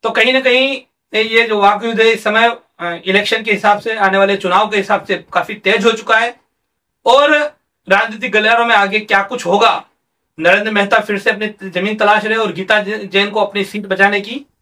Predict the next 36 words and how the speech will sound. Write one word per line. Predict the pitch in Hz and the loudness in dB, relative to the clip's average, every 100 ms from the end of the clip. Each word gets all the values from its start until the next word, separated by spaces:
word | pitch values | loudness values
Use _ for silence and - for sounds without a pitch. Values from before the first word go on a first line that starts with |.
| _ _ _ - | _ _ _ -4
इस | 220 | 0
समय | 240 220 | 2 0
चिंता | 220 175 170 165 | -2 -6 -2 0
है। | 143 - _ _ _ _ _ _ _ _ | -2 -6 _ _ _ _ _ _ _ _
तो | 214 | 0
अभी | 226 247 | 0 2
देखिए | 233 233 277 | 0 2 4
आगे | 254 233 254 247 | 4 4 2 2
इस | - | 0
वीडियो | 208 220 233 | 0 0 2
में, | 240 247 | 0 -2
अ, | - _ _ - 190 190 180 170 | -6 _ _ -8 -6 -4 -6 -2
क्या | 190 | 0
कुछ | 190 247 - | 0 -4 -2
कहना | 185 185 | 0 2
है | 214 214 | 2 2
गीता | 202 196 220 | 0 0 0
जैन | 196 202 | 2 0
का | 214 220 - - _ _ _ _ 170 | 0 0 0 -4 _ _ _ _ 0
नरेंद्र | 190 247 262 | 2 4 2
मेहता | 220 214 240 240 | 2 2 2 0
के | 240 | 0
उस | 226 220 - | 0 0 -4
प्रेस | 240 - 202 208 | -6 -2 -2 0
conference | 220 214 220 | -2 -2 -4
के | 214 | -2
जवाब | 180 147 151 156 | 0 2 2 2
में। | 131 - _ _ _ _ _ _ _ - | -2 -18 _ _ _ _ _ _ _ -2
आज | 180 | -2
के | 208 | -2
लिए, | 233 | -4
अभी | 220 208 | -4 -2
के | 220 | -2
लिए | 220 | -2
इतना | 214 | 2
ही। | 214 214 262 | 0 0 -6